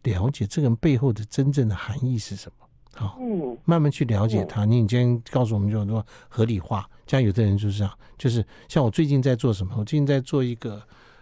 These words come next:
Speaker 1: 呃，帮一个企业在做一个，呃，减肥的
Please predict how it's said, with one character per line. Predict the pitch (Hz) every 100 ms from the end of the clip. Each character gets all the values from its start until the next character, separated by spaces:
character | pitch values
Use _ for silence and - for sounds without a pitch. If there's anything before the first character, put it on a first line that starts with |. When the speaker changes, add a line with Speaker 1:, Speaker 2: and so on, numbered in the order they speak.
| -
Speaker 1:
呃， | - -
帮 | - 131
一 | 135
个 |
企 | 120 - 143 127
业 | 113
在 | 123 113
做 | - 117
一 | 107
个， | 113 104 101 -
呃， | 123 101 113 -
减 | - 123 101
肥 | 95 101 113
的 | 135 117